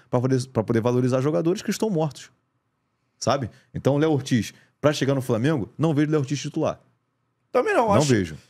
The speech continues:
Speaker 2: acho que você tá contratando um cara pra brigar a posição, assim.
Speaker 1: Não é absoluto.
Speaker 2: Tô
Speaker 1: Eu
Speaker 2: de
Speaker 1: acho
Speaker 2: acordo. Eu acho que você tá pagando o preço de um titular e acho que o Flamengo tá nessa condição de contratar caras a preço titular pra ser reserva, não é esse o problema.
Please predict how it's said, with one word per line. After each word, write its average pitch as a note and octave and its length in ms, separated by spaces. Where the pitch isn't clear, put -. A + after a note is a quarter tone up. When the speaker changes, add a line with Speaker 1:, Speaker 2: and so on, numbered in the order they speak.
Speaker 2:
acho A#3+ 260
que B3 60
você B3+ 200
tá B3+ 100
contratando A#3 560
um A3 80
cara A#3 240
pra G#3 140
brigar G#3+ 280
a A3+ 40
posição, A3 440
assim. D#3 400
Speaker 1:
Não C#3 180
é D#3 60
absoluto. C#3+ 580
Speaker 2:
Tô G2 80
Speaker 1:
Eu - 60
Speaker 2:
de G#2+ 60
Speaker 1:
acho C#3+ 80
Speaker 2:
acordo. B2+ 300
Eu B2+ 160
acho - 140
que F#3 100
você - 80
tá G#3+ 100
pagando F#3+ 400
o - 20
preço F#3+ 280
de F#3 80
um F#3 80
titular F#3 600
e G#3+ 120
acho A#3 300
que B3 60
o - 20
Flamengo G#3 340
tá G3+ 120
nessa G#3+ 180
condição G3+ 300
de F#3 80
contratar F#3+ 480
caras F#3+ 360
a F3 60
preço F#3 220
titular F3 200
pra F3+ 80
ser F#3 140
reserva, C#3+ 340
não C3+ 100
é D#3 60
esse D#3+ 100
o - 40
problema. D3 360